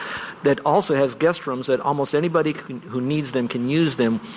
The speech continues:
within our framework of missionaries, Christian leaders? We've had some of the biggest Christian leaders stay in our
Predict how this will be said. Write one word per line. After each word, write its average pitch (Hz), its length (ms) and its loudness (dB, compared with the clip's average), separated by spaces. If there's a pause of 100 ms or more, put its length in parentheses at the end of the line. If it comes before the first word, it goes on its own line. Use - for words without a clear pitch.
(240)
within 127 260 4
our 117 120 4
framework 127 520 0
of 104 80 -6
missionaries, 127 720 0
Christian 135 420 0
leaders? 123 280 2
We've 185 140 4
had 147 140 2
some 143 180 0
of 127 60 2
the 120 60 6
biggest 156 380 0
Christian 143 400 0
leaders 110 320 4
stay 131 380 2
in 117 220 -2
our 117 220 2